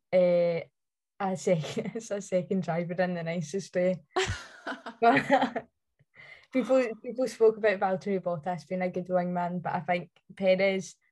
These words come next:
Speaker 1: after Abu Dhabi last year,
Speaker 2: I feel like we need to put Perez and Bottas in the same car and just let them have a shootout to figure out who's gonna
Speaker 1: Oh,
Speaker 2: be
Speaker 1: for
Speaker 2: best number
Speaker 1: sure.
Speaker 2: two.
Speaker 1: Yeah.
Speaker 2: It's the only way to decide it, really.
Speaker 1: It is.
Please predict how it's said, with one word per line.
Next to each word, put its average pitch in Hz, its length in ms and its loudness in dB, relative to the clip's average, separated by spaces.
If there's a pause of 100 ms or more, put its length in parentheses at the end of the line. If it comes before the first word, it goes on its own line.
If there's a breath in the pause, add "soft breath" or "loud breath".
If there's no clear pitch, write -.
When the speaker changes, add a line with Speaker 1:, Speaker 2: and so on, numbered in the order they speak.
(120)
Speaker 1:
after 180 840 2
Abu 180 260 -2
Dhabi 170 360 0
last 175 340 -4
year, 180 340 -2 (960 soft breath)
Speaker 2:
I 302 140 4
feel 440 160 0
like 381 160 4
we 311 60 -4
need 294 180 -2
to - 60 -10
put - 180 -6
Perez 285 320 -2
and 294 100 -6
Bottas 262 340 -8
in 220 60 -6
the 220 60 -8
same 220 260 -4
car 214 240 0
and - 80 -6
just 220 140 -10
let 208 140 -2
them 233 80 -6
have 226 120 -2
a 226 40 -12
shootout - 560 -4
to 220 100 -8
figure 214 300 -2
out 190 160 0
who's 196 160 -6
gonna 220 160 4
Speaker 1:
Oh, 220 40 -6
Speaker 2:
be - 60 -14
Speaker 1:
for 208 100 -4
Speaker 2:
best 185 160 -8
number 170 300 -6
Speaker 1:
sure. 175 120 -10
Speaker 2:
two. 156 140 -10 (520)
Speaker 1:
Yeah. 202 220 4
Speaker 2:
It's - 80 -4
the 339 140 -4
only 359 160 0
way 349 120 0
to 269 120 -8
decide 277 380 -2
it, - 100 -4
really. 208 500 -6 (600)
Speaker 1:
It 156 300 -2
is. - 240 -16